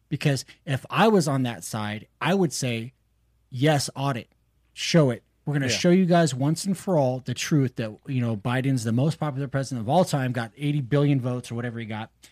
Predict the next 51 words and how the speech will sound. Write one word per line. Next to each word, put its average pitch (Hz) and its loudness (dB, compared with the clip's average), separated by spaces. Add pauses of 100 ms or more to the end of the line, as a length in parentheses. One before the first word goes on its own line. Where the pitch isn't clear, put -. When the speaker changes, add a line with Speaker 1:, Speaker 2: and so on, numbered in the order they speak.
(300)
Speaker 1:
and, 127 -2
uh, 120 -4
we'll 123 -4
just 120 -8
be 143 2
done 147 2
with 127 -4
this - -8
and 120 -8
put 135 -4
it 139 -8
to 120 -4
bed." 123 -6 (480)
Um, 113 -8
but 117 -12
they 127 -4
don't 143 0
wanna 120 -4
do 95 -10
that. 92 -14
They 110 -6
wanna 107 -8
hide 147 -4
it. 180 -6
They 143 -6
wanna 117 -4
Speaker 2:
Yeah. 101 -8
Speaker 1:
do 120 -4
whatever 147 -2
they 165 -4
can 175 -2
Speaker 2:
It 156 0
Speaker 1:
to, 117 -10
to 123 -6
delay 127 0
it, 139 -4 (180)
uh, 113 -4 (140)
to - -6
not 113 -4
have 123 -6
this 120 -12
c-, 175 -16
Speaker 2:
if, 131 -8
Speaker 1:
stuff 131 -6
come 127 -4
Speaker 2:
if 156 0
Speaker 1:
out. - -14
Speaker 2:
the 151 -2
election 180 -4
was 135 -2
blackjack 107 -6